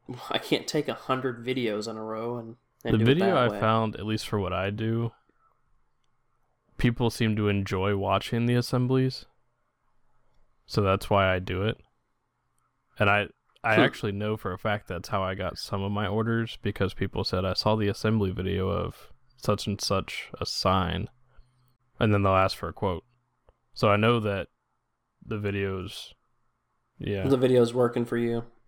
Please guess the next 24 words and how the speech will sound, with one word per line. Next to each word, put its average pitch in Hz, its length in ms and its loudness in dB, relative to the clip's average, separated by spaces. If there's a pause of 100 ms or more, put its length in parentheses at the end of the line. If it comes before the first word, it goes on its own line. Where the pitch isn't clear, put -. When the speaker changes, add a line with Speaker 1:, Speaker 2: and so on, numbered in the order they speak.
(840)
Speaker 1:
I - 20 0
mean, 131 180 4
I 139 100 6
might 185 240 2
try 165 200 4
it 175 80 2
again 143 300 0
and 180 100 -8
see 143 140 0
if 143 100 0
I 139 80 2
get 139 140 -2
anything 135 320 -2
out 139 160 0
of 120 140 0
it. 127 180 -6
Like, 120 160 0
maybe 123 340 0
whenever 120 340 2
I'm 117 180 -2
doing 117 500 0 (920)
a 131 60 -2
refinish 131 560 4
job. 135 380 0